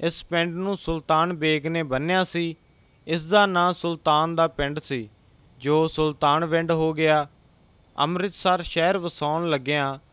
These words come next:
ਸੁਲਤਾਨ ਪਿੰਡ, ਤੁੰਗ, ਗੁਮਟਾਲਾ ਤੇ ਗਿੱਲਵਾਲੀ ਆਦਿ ਪਿੰਡਾਂ ਦੀ ਜ਼ਮੀਨ ਸ਼ਾਮਿਲ ਕੀਤੀ ਗਈ ਸੀ। ਇਹ ਪਿੰਡ ਹੁਣ ਅੰਮ੍ਰਿਤਸਰ ਨਗਰ ਨਿਗਮ ਦਾ ਹਿੱਸਾ ਹੈ।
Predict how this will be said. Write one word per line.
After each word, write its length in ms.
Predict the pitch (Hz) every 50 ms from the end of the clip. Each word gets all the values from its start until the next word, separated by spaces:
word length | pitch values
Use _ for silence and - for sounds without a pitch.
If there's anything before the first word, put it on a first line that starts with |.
| _ _ -
ਸੁਲਤਾਨ 640 | - - - 156 156 151 - - 160 160 170 175 170
ਪਿੰਡ, 380 | 151 - 170 170 170 170 165 170 165 165 160 156 _ _ _ _ _ _ _ -
ਤੁੰਗ, 300 | - 165 170 175 180 165 175 175 175 175 170 160 - _ _ _ _ _ 135
ਗੁਮਟਾਲਾ 680 | 131 151 160 165 156 - - 156 156 160 170 175 175
ਤੇ 360 | 165 - 170 147 131 123 117 - _ _ _ _ _ _ - 127
ਗਿੱਲਵਾਲੀ 680 | 143 151 160 165 175 160 156 151 151 156 170 180 175 165
ਆਦਿ 300 | 151 147 156 165 160 160
ਪਿੰਡਾਂ 400 | - 175 165 160 156 170 175 170
ਦੀ 180 | 165 175 180
ਜ਼ਮੀਨ 400 | 151 143 147 147 143 147 156 160
ਸ਼ਾਮਿਲ 420 | - - 156 135 135 139 151 151 143
ਕੀਤੀ 420 | 127 131 135 123 - 170 185 165
ਗਈ 180 | 170 175 175 165
ਸੀ। 320 | - - 170 165 160 156 _ _ _ _ _ _ _ _ _ _ -
ਇਹ 160 | 165 185 214
ਪਿੰਡ 300 | 196 - 196 190 190 190
ਹੁਣ 300 | 196 180 180 180 190 196 - 151
ਅੰਮ੍ਰਿਤਸਰ 840 | 151 156 170 196 202 180 - - 175 165 165 170 170 170 165 165 - _ _ _ _ _ _ - 135
ਨਗਰ 340 | 147 156 156 160 185 170 156
ਨਿਗਮ 380 | 156 156 151 147 185 185 180
ਦਾ 180 | 165 175 175 175
ਹਿੱਸਾ 380 | 170 139 - - 156 160 156
ਹੈ। 200 | 147 127 117 107